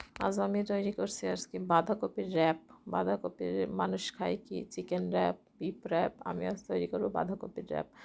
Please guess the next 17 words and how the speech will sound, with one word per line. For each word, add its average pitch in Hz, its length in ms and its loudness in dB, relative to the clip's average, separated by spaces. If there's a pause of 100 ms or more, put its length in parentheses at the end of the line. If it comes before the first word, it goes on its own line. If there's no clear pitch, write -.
(340)
আর 175 100 2
এই 180 100 4
বাঁধাকপির 196 480 6
র্যাপটা 180 400 6
কার 190 240 6
রেসিপি 208 340 -2
জানেন? 208 360 2
আমার 196 200 0
জামাইয়ের 185 440 6
রেসিপি। 175 380 0 (540)
তো 185 60 -2
আমার 190 180 6
জামাইয়ের 196 360 6
রেসিপির 214 400 2
ভিতরে 202 200 -2
আমার 196 120 4
সব - 200 -4